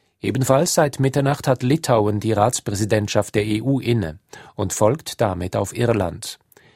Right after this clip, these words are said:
Mit Litauen wird erstmals eine frühere Sowjetrepublik für sechs Monate die Geschäfte für die Mitgliedstaaten der Europäischen Union führen.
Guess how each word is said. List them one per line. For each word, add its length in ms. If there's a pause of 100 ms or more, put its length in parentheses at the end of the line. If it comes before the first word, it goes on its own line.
(200)
Mit 260
Litauen 720
wird 220
erstmals 640
eine 180
frühere 460
Sowjetrepublik 920
für 280
sechs 320
Monate 560
die 100
Geschäfte 500
für 140
die 100
Mitgliedstaaten 880
der 120
Europäischen 680
Union 460
führen. 460